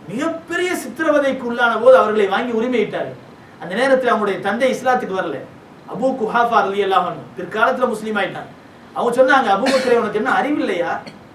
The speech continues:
உனக்கு என்ன அறிவு இல்லையா? ஏன் இந்த மாதிரி கருப்பு அடிமைகளை பார்த்து வாங்கி உரிமையிடுற? யாரையாவது நல்ல ஆளை பார்த்து வாங்கி உரிமையிட்டேன்னு சொன்னா உன்னுடைய வாழ்க்கையில தேவைப்படும், ஏதாவது ஒரு வகையில உனக்கு பிரயோஜனமா இருக்கும், ஒண்ணுக்கு ஆகாதவங்களை எல்லாம் வாங்கி உரிமையிடுறியே." அவங்க சொன்னாங்க,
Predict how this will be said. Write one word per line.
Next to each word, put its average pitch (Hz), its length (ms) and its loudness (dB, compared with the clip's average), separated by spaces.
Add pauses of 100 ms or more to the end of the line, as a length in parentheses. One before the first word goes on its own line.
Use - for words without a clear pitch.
(300)
உனக்கு 220 220 -4
என்ன 269 140 2
அறிவு 294 280 2
இல்லையா? 208 400 0 (540)
ஏன் 302 240 -4
இந்த 302 220 -2
மாதிரி 359 300 4
கருப்பு 339 340 0
அடிமைகளை 294 400 2
பார்த்து 254 260 4
வாங்கி 254 300 4
உரிமையிடுற? 226 560 0 (140)
யாரையாவது 269 460 0
நல்ல 262 320 -2
ஆளை 262 240 6
பார்த்து 254 280 4
வாங்கி 254 240 0
உரிமையிட்டேன்னு 233 480 0
சொன்னா 233 320 -2 (220)
உன்னுடைய 214 320 2
வாழ்க்கையில 320 440 2
தேவைப்படும், 262 640 4 (460)
ஏதாவது 311 440 2
ஒரு 285 260 2
வகையில 277 220 2 (300)
உனக்கு 214 280 -4
பிரயோஜனமா 262 440 2
இருக்கும், 233 400 -2 (340)
ஒண்ணுக்கு 359 340 -2
ஆகாதவங்களை 311 520 4
எல்லாம் 285 160 4
வாங்கி 254 220 2
உரிமையிடுறியே." 190 580 -2 (760)
அவங்க 156 240 -6
சொன்னாங்க, 226 260 0